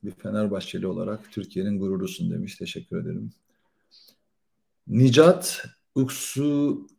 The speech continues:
Uksudiyev. Uksudiyev. Çok selamlar. tog hakkında ne düşünüyorsun? Bir arabanın, e, üretilmesi çok önemli ülkemizde. Ama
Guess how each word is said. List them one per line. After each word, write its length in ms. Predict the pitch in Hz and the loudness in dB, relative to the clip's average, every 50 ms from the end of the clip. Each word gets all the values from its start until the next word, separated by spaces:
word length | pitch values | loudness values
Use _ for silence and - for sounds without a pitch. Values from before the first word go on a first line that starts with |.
| _ _ _ | _ _ _
Uksudiyev. 760 | - 131 123 - - - 139 135 123 135 131 127 117 95 85 87 - - - _ _ _ | 0 0 0 0 -4 -2 0 4 6 8 10 10 10 8 6 0 -6 -12 -18 _ _ _
Uksudiyev. 540 | - 117 117 - - 123 110 113 101 92 87 - - - - _ _ _ _ _ _ _ _ | -2 -2 -2 0 -2 2 2 4 2 2 0 -4 -10 -18 -20 _ _ _ _ _ _ _ _
Çok 180 | - 110 110 - | -6 -4 -4 -2
selamlar. 680 | - 107 101 101 98 95 95 92 85 - - - _ _ _ _ _ _ _ _ _ _ _ _ _ _ _ _ _ _ _ _ _ _ _ _ _ _ _ _ _ _ _ _ _ _ _ _ _ _ _ _ _ _ _ _ 226 _ _ _ _ _ _ _ _ _ _ _ - - - - - _ _ _ _ _ - | 0 0 0 2 0 0 -2 -2 -4 -8 -16 -20 _ _ _ _ _ _ _ _ _ _ _ _ _ _ _ _ _ _ _ _ _ _ _ _ _ _ _ _ _ _ _ _ _ _ _ _ _ _ _ _ _ _ _ _ -20 _ _ _ _ _ _ _ _ _ _ _ -20 -20 -20 -20 -20 _ _ _ _ _ 2
tog 200 | - 160 175 170 | 4 4 6 6
hakkında 460 | 156 151 147 - - 143 147 160 170 | 4 4 4 2 0 0 2 4 4
ne 140 | 170 160 139 | 4 4 4
düşünüyorsun? 600 | 139 123 - 127 123 117 117 113 - 156 160 143 | 2 0 2 2 4 4 4 2 0 -2 2 6
Bir 60 | 147 | 6
arabanın, 580 | 143 151 151 151 143 147 139 143 147 147 - - - _ | 8 8 8 6 6 4 4 2 0 -2 -6 -10 -12 _
e, 60 | - 107 104 101 101 95 - 87 - - | 0 0 2 2 2 2 0 -2 2 4
üretilmesi 680 | 127 123 131 127 127 123 127 127 123 117 - - 147 | 8 8 8 8 8 4 4 4 4 4 2 0 -2
çok 220 | - - 139 131 147 | 0 0 0 2 4
önemli 280 | 135 123 110 101 95 | 4 4 4 4 4
ülkemizde. 720 | 90 92 92 - 101 90 90 92 87 85 113 143 175 - - - _ _ _ _ _ _ _ _ _ | 0 -2 -2 -2 -2 -2 0 -2 -2 0 0 -2 -2 -2 -6 -16 _ _ _ _ _ _ _ _ _
Ama 360 | - 117 120 120 117 110 - | 0 4 6 6 6 4 2